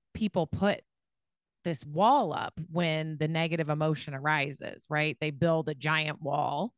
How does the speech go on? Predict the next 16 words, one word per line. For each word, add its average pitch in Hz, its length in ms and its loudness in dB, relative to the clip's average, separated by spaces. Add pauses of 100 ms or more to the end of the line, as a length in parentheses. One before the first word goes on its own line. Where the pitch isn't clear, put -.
(260)
like, 175 220 0
"Oh 370 120 6
no, 302 160 4
that's 330 220 0
not 269 160 2
there." 240 400 -2
<laughs> - 1400 -16
"I'm 294 80 -2
not 381 180 -2
angry. 220 400 -2
I'm 269 120 0
not 294 120 0
upset. 214 480 2 (140)
I'm 262 80 2
not 311 180 0
failing." 214 480 -2